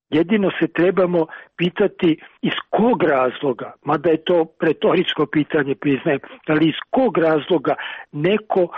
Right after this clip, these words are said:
uzima za najužeg člana svoje ekipe i to za takvu odgovornu funkciju kao što je ministar financija, nekoga za koga zna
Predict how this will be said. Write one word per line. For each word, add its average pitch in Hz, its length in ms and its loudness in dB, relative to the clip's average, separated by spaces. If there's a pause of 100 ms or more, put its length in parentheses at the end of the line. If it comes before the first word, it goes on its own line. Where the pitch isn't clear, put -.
(280)
uzima 185 600 2 (220)
za 165 120 2 (220)
najužeg 170 680 2 (500)
člana 170 500 2 (260)
svoje 160 340 4
ekipe 156 560 -2 (140)
i 156 200 -4
to 165 260 2
za 160 180 2 (160)
takvu 160 480 2
odgovornu 151 640 2
funkciju 156 360 -2
kao 156 240 0
što - 180 -2
je 139 60 2
ministar 147 680 -2 (160)
financija, 160 640 0 (440)
nekoga 185 680 0 (180)
za 151 80 0
koga 180 440 0 (360)
zna 180 380 0